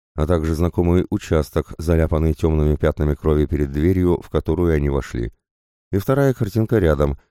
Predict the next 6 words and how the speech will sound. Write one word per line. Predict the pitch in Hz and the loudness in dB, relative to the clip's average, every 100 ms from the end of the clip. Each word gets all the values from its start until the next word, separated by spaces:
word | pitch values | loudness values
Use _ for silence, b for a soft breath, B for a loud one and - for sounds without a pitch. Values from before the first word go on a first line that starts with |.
| - | -8
отображающая | 69 71 76 73 76 69 - 71 | -4 -2 0 2 2 0 -2 0
дверь | 82 90 | 0 0
с | - | -2
абсолютно | - - 90 95 90 | -4 0 0 0 -2
аналогичной | - 82 80 80 78 - 85 | -2 0 0 0 -2 -2 0
надписью. | 85 65 65 - 64 60 | 0 0 -4 -6 -8 -8